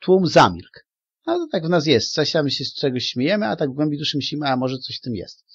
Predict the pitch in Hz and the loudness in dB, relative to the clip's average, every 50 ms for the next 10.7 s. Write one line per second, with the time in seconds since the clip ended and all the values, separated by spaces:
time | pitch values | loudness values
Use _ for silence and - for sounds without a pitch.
0 | - - - - - - - - - - - - _ _ _ _ _ _ _ _ | -20 -20 -20 -20 -20 -20 -20 -20 -20 -20 -20 -20 _ _ _ _ _ _ _ _
1 | - 220 214 196 185 156 165 160 156 147 139 135 131 - - 165 151 139 135 131 | 2 6 6 8 8 8 10 12 12 12 12 10 8 8 6 6 6 8 6 6
2 | 127 123 120 - - 156 165 190 185 180 - 196 190 185 175 - - 190 190 196 | 6 6 4 2 2 4 6 6 6 4 2 2 2 2 2 4 4 4 4 4
3 | 220 - _ _ _ _ _ _ _ 139 123 - 147 151 147 147 - 139 - 135 | 2 -4 _ _ _ _ _ _ _ -8 -2 4 6 6 6 6 2 2 2 2
4 | 131 - 135 120 - - 135 127 120 120 160 180 170 - 175 156 147 127 - - | 2 2 0 0 2 4 4 4 6 6 6 6 6 4 4 2 2 0 0 0
5 | 139 139 120 117 - 131 123 117 113 - 127 120 110 110 110 104 - 104 - - | 2 2 2 0 -2 -4 -4 -4 -4 0 0 0 2 2 0 -2 -2 -6 -8 -8
6 | - - - _ _ _ _ _ _ _ - 117 101 - 117 160 240 240 208 185 | -10 -16 -20 _ _ _ _ _ _ _ -10 -4 -2 0 2 4 6 6 6 6
7 | 165 135 139 156 147 - 160 170 - _ _ _ _ - 120 139 127 - 131 123 | 6 8 8 8 8 8 6 2 -6 _ _ _ _ 2 4 4 4 6 6 6
8 | 117 120 165 180 170 156 156 127 120 - 147 151 147 135 127 113 113 107 - - | 6 8 6 6 6 6 4 2 4 4 6 6 6 6 6 4 2 2 2 2
9 | - 175 165 160 165 147 127 - - - 247 240 202 151 - - 135 131 127 120 | 2 2 2 4 2 2 2 2 2 4 4 4 4 2 2 2 2 2 2 2
10 | 117 117 - 147 139 135 147 139 123 107 92 87 87 | 2 2 4 2 4 6 8 6 6 6 2 -4 -8